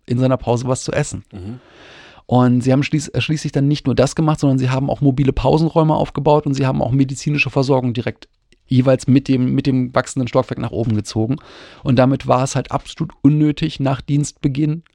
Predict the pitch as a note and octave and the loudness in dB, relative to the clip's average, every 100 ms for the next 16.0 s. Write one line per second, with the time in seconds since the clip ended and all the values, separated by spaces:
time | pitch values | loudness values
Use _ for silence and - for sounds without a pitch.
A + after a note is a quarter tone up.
0 | _ _ - C3 A#2+ C3+ - A#2+ - B2 | _ _ -4 0 2 0 -2 -2 0 0
1 | A2 A#2+ D#3 C3+ - G#2 A2+ C#3+ - A2 | 4 2 2 -4 -6 -6 -4 -6 -8 -8
2 | A#2 A2+ A#2 - - C3 B2 A2 C3 B2 | -6 -6 -10 -12 -4 -2 0 2 0 2
3 | A#2 B2 - C3+ C3 - A2 A2+ A2 B2+ | -2 -4 -4 -4 -4 -4 -4 -2 -2 -2
4 | C3+ - - - B2 A#2 A#2+ - A#2+ A#2+ | -6 -10 -8 0 2 4 2 0 0 0
5 | A#2 A#2+ B2 A#2 A#2+ D3 C#3 - - B2+ | 0 0 0 -2 -2 -2 -2 -10 -2 0
6 | C3 C3 A#2+ A2 B2 D3 - - C3+ - | 2 -2 -2 0 0 0 -8 -4 -4 -2
7 | B2 B2 B2+ A#2+ A#2 - C#3+ D3+ C3+ C3 | -2 0 0 0 -4 0 0 2 0 -2
8 | A2 A2 A#2 - C3 A#2 A#2 A2+ G#2 A2 | -4 -4 -4 -4 -4 -4 -4 -4 -2 0
9 | A#2+ A#2+ C#3+ C3 B2 C3+ F3 _ - - | 0 0 -2 -4 -6 -6 -10 _ -12 -2
10 | A#2+ A2+ C3 - A2 - - - - - | -2 0 -4 -6 -8 -10 -20 -20 -20 -20
11 | - - _ _ _ _ _ - B2+ B2+ | -20 -20 _ _ _ _ _ -2 2 2
12 | B2+ B2+ C3 - - C#3 - C3+ D#3 - | 2 -2 -4 -6 -2 0 4 4 4 0
13 | - D3+ D3+ C#3+ C3 C3 A#2+ C3 A#2+ B2+ | 0 2 2 0 0 -4 -4 -4 0 0
14 | C3 - - B2 B2 A#2+ A#2 A2+ A2 A2+ | -2 -6 -4 0 2 2 0 0 -2 -2
15 | A#2 F3 E3+ F3 E3+ - E3 D#3+ G3 | 0 -2 -2 -2 -4 -6 -6 -4 -6